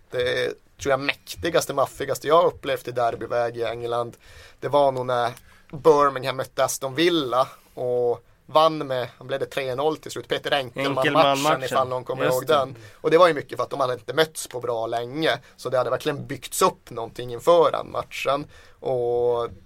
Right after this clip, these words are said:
Speaker 1: det kan ju vara så att Newcastle Sunderland, eh, också är som allra hetast när något av lagen har varit nere och vänt i några år.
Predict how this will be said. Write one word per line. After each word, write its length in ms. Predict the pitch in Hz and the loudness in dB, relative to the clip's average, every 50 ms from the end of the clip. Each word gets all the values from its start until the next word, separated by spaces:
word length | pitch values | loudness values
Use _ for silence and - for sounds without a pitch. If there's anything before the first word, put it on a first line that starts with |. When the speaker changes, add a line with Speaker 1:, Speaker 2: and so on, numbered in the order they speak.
| - - - | -18 -6 -6
Speaker 1:
det 80 | 143 | -2
kan 280 | - - 135 151 160 156 | 0 2 2 2 2 2
ju 80 | 147 | 0
vara 160 | 131 127 120 117 | 2 2 2 2
så 120 | - - | 0 -4
att 420 | - - - - - - - - - - - - - - - - | -6 -8 -10 -12 -12 -10 -12 -12 -14 -20 -20 -20 -20 -20 -18 -12
Newcastle 460 | 127 135 131 - - 123 - 123 113 | -10 -8 -4 -2 -2 -2 -2 -2 0
Sunderland, 760 | - 135 131 139 143 139 139 131 131 123 123 123 123 110 127 | 2 4 4 4 2 0 0 2 2 2 0 -2 -2 -2 0
eh, 180 | 123 123 117 117 - - - - - - - - - - - - - - - - - - - - - - _ _ | 2 2 0 0 -4 -10 -18 -20 -20 -20 -20 -20 -20 -20 -20 -20 -20 -20 -20 -20 -20 -20 -20 -20 -20 -20 _ _
också 520 | - 175 175 - - - - - 165 147 139 - | 4 4 4 2 0 -4 0 2 2 2 4 4
är 120 | 143 139 135 | 4 4 4
som 160 | - 147 143 | 2 0 0
allra 280 | 139 135 131 127 139 135 | 0 0 0 0 -2 -2
hetast 680 | 139 156 147 131 117 - - _ - 175 160 - - - | 0 -2 -2 -2 -6 -8 -12 _ 0 2 2 2 0 -4
när 80 | 139 | -6
något 260 | 131 123 117 - - | -6 -6 -8 -6 -6
av 100 | 135 120 | -4 -2
lagen 300 | 127 123 123 123 120 123 | -2 -2 -2 -2 -4 -4
har 80 | 127 113 | -2 -2
varit 200 | 120 117 117 117 | -2 -4 -4 -4
nere 240 | 123 120 120 117 120 | -4 -4 -4 -2 -2
och 120 | 120 120 | 0 2
vänt 340 | 151 160 160 156 - - - | 2 2 2 -2 -6 -10 -8
i 40 | 123 | -6
några 200 | 117 107 110 120 | -4 -4 -4 -2
år. 360 | 127 131 139 147 147 135 | -2 -2 -2 -2 -2 -4